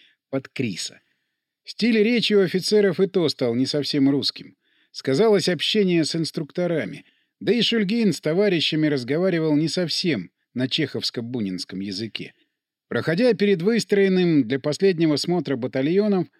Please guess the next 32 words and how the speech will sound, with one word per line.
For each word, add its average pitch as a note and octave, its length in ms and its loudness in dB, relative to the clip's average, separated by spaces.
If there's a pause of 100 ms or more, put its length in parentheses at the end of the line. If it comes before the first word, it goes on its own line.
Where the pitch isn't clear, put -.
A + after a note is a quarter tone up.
(320)
Воронцов E3 640 0
тихо G3+ 260 -2
сказал E3+ 440 -2
Новикову: F#2 600 -2 (300)
"Правильно A#2+ 480 0
я A2 220 -2
Антону G2 480 -2
ответил. F2+ 560 -10 (260)
Что - 260 -4
мне D3 160 2
твои C#3 300 0
роботы? G2 460 -2
И D#2+ 60 -16
пострашнее C3+ 760 0
роботов F2+ 460 -6
найдутся. F#2+ 640 -10 (600)
Не F#2+ 140 -4
боишься D3+ 480 0
таких B2+ 360 -4
в G#2 60 -6
Россию A2+ 440 -2
запускать?" F2+ 680 -8 (500)
"Уж D#3 260 0
как-нибудь, F3+ 920 0
не C3 220 0
опаснее C#3+ 460 0
тухачевских, C#3+ 840 -2
белокунов A#2+ 760 -2
и C3+ 60 -2
прочих C#3+ 580 -6
латышских G#2+ 640 -8
стрелков. G#2+ 580 -10